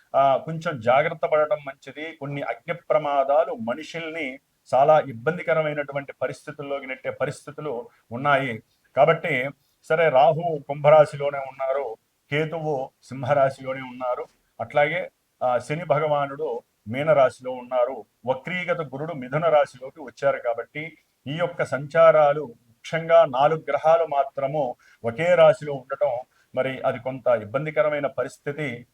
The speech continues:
ఇటు శుభగ్రహ దృష్టి, పాపగ్రహ దృష్టి వలన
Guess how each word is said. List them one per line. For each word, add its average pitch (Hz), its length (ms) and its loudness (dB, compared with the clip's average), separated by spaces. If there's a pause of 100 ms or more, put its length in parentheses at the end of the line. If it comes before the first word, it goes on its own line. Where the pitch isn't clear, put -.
ఇటు 123 160 -10
శుభగ్రహ 151 540 0
దృష్టి, 156 420 -8
పాపగ్రహ 147 600 2
దృష్టి 143 340 -8
వలన 139 420 -2